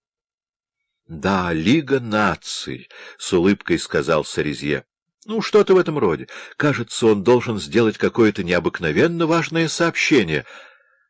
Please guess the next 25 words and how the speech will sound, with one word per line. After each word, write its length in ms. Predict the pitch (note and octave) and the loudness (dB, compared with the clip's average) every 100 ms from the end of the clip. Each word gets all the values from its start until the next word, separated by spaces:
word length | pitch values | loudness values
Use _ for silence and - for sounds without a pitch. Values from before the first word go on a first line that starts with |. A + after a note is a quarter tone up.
| _ | _
Но 80 | - | -8
скажите, 520 | F#2 - A#2+ A2 - - | -4 0 0 0 -2 -4
какой 480 | C#3 - E3 F#2 | -4 2 4 4
он?» 200 | C2+ - - _ _ _ _ _ _ _ _ _ _ - | -2 -12 -18 _ _ _ _ _ _ _ _ _ _ -6
«Вильсон? 600 | D#2+ E3+ G3+ - E2+ - _ _ _ _ _ _ _ _ _ _ _ _ | 2 2 2 -4 -8 -10 _ _ _ _ _ _ _ _ _ _ _ _
Да 120 | - | 4
вы, 140 | A#3 A3+ | 6 8
верно, 280 | G#3 F#3 F3 | 6 6 6
его 240 | D#3 D3 | 6 6
видели 380 | B2 G#2+ F2 E2 | 4 2 0 -2
в 100 | - | -2
кинематографе». 880 | G#2+ F2+ F2 F2+ - C2+ C2+ - - _ _ - - - | -4 -2 -2 -4 -6 -6 -10 -18 -20 _ _ -20 -14 -6
«Разумеется, 720 | A2 G2+ G2 B2 A#2 - - | -2 0 2 2 2 0 -4
но 140 | F2 | -2
все-таки 460 | F#2+ - G#2+ - - | -2 0 -2 -4 -10
какой 680 | - - - - G3 C#3+ E2 | -6 -6 -6 0 2 2 -2
он? 240 | - - _ _ _ _ _ - | -10 -12 _ _ _ _ _ -10
Что 260 | - B2 | -2 2
вы 100 | D3 | 4
о 40 | E3 | 4
нем 240 | F3 E3+ | 2 2
думаете? 600 | D#3 D#3 C#3+ C3 - - _ - - | 4 4 2 -10 -14 -20 _ -20 -8
Ну, 340 | A2+ A#2+ E2+ E2 | -2 0 0 0
вы 380 | D2 A#2+ F2 - _ - | 2 2 2 -4 _ -4
понимаете». 640 | A#2+ D#3 E3 D2 C2+ - | -2 0 -2 -2 -8 -18